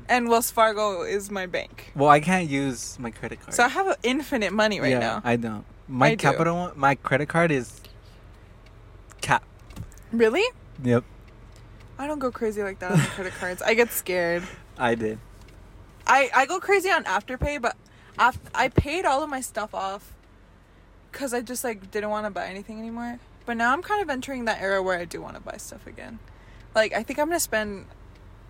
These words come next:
Speaker 1: eighty bucks on Doc Martens with two pairs of shoes.
Speaker 2: Mm, fuck it. Why not?
Speaker 1: Eighty bucks on Afterpay. That's, uh, eighty bucks every two weeks.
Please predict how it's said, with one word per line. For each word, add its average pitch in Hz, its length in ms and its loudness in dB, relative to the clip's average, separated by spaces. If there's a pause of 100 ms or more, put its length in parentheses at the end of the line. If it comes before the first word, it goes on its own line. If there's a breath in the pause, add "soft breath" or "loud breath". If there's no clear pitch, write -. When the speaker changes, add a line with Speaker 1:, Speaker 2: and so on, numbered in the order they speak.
(120)
Speaker 1:
eighty 185 200 -6
bucks 160 420 -6
on 98 260 -12 (540)
Doc 190 240 0
Martens 190 340 -8
with 196 100 -14 (280)
two 220 120 -8
pairs 196 260 -8
of 190 60 -14
shoes. - 400 -14 (480)
Speaker 2:
Mm, 165 80 -10 (260)
fuck 170 220 -14
it. 147 120 -16 (180)
Why 131 120 -12
not? 131 220 -6 (1200 soft breath)
Speaker 1:
Eighty 285 160 4
bucks 277 260 4
on 226 140 0
Afterpay. 202 480 -4
That's, 196 180 -8
uh, 202 200 -2 (120)
eighty 302 180 2
bucks 254 220 -2
every 226 140 -6
two 214 120 -8
weeks. - 300 -12